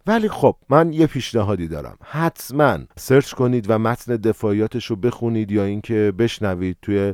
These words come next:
کلیپش هست، خیلی هم وایرال شده بود دو سه هفته پیش و ببینید که در نوع خودش چقدر جالبه.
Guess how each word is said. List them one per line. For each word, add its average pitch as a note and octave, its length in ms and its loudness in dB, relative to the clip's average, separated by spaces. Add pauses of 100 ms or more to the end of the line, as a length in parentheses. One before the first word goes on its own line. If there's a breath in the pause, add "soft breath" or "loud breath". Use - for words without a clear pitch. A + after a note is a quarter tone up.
(160)
کلیپش A2+ 520 -4
هست، A#2+ 760 -4
خیلی C3 240 2
هم A2 140 2
وایرال G#2+ 340 4
شده F#2+ 300 -4
بود F2 180 -6
دو F#2 100 -6
سه F2 180 -6
هفته E2+ 400 -6
پیش E2+ 300 -14
و B2 460 4
ببینید D3+ 480 0
که C#3 200 0
در A#2 200 2
نوع A2 240 0
خودش B2+ 440 -4
چقدر B2 500 -4
جالبه. G2 680 0